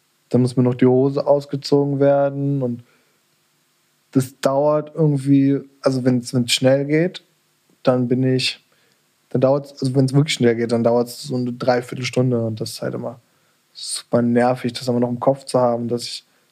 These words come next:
nicht einfach fix ins Bett gehen kann, aber ja, und Essen, ich kann eigentlich ganz gut auf die Ernährung achten. Ich bin eh kein, kein Süßkram-Typ so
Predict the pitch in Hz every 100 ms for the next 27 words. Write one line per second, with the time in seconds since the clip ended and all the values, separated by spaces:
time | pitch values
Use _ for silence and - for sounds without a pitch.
0 | _ 135 131 139 127 131 135 - 135 -
1 | 139 139 135 131 131 139 131 131 123 123
2 | 120 - _ _ _ _ _ _ _ _
3 | - 139 127 120 - 135 120 110 - _
4 | _ _ _ _ 135 127 - 139 131 123
5 | - _ _ _ _ _ _ _ _ _
6 | _ _ _ - - 123 120 120 117 -
7 | 120 - 127 127 127 - 123 120 135 139
8 | 120 - 120 113 - 120 117 - _ _
9 | _ 135 135 135 127 120 117 117 117 120
10 | 117 123 131 - 135 135 135 135 131 -
11 | 135 131 131